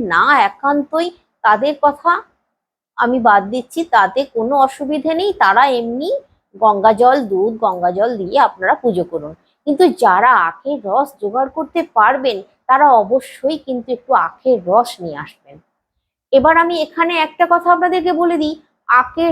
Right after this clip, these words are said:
রস আপনারা যে নিয়ে আসবেন, আপনাদের বাড়ি থেকে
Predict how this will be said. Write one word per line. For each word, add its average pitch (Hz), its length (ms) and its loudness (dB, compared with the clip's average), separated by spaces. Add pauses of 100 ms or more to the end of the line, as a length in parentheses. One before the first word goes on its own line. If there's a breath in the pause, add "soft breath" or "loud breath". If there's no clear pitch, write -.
রস 285 280 4
আপনারা 294 400 -2
যে 320 160 -2
নিয়ে 247 380 0
আসবেন, 220 480 -2 (400)
আপনাদের 277 520 0
বাড়ি 226 420 0
থেকে 359 580 -2